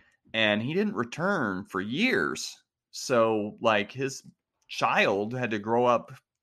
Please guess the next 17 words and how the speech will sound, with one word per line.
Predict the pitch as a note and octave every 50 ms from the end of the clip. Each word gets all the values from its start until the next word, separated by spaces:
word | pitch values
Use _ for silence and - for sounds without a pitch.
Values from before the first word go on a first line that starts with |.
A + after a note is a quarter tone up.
| _ _ _ _ _ _ _ _ _ _ _ _ _ _ _ -
part | - A#2+ C3 C#3+
of | A2
his | F#2+ F#2+ -
childhood, | - F#2 E2+ F2 F2 A2+ A2+
not | A2 G#2+ G#2 F#2
his | E2+ -
whole | - B2 C3+
childhood, | - - C#2 - - G#2+ G2+ A#2+
but | C3+ A#2 -
part | - C#3+ C#3 C#3+
of | C3
his | B2 A#2+
childhood | - E3+ G3+ G3+ B2+ A2+ A#2+
without | C#3 C#3+ D#3 D#3 D#3+
a | D#3
dad. | - A3+ A#3 A3+ - - - - _ _ _ _ _ _ _ - - - _ _ _ _ _ _ _ _
And | C#3 C#3 C3+ C3 B2+ B2+ B2 A#2+ A#2 A#2 A#2+ A#2+